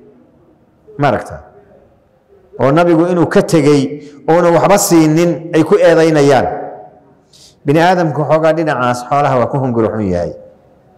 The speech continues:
Ilaa qaarkood ay nabiga tuhmeen oo yidhaahdeen, "Waa qaybaan lagu caadilnimo samayn." Markaasuu nabigu aad u xanuunsaday oo yidhi,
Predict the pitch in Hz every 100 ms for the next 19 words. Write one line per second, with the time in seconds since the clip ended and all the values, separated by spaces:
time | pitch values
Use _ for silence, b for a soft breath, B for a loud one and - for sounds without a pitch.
0 | _ _ B B B B - 165 202 208
1 | - 208 208 - 202 180 139 - - -
2 | - _ 147 175 208 196 175 - 170 165
3 | 180 175 120 92 - B B 156 175 175
4 | 170 170 175 165 131 156 160 175 190 170
5 | 151 151 131 131 123 123 123 123 110 95
6 | 92 - _ _ _ _ _ _ _ _
7 | _ _ 123 131 139 143 135 131 147 135
8 | 127 117 110 117 104 - 117 113 104 95
9 | 90 87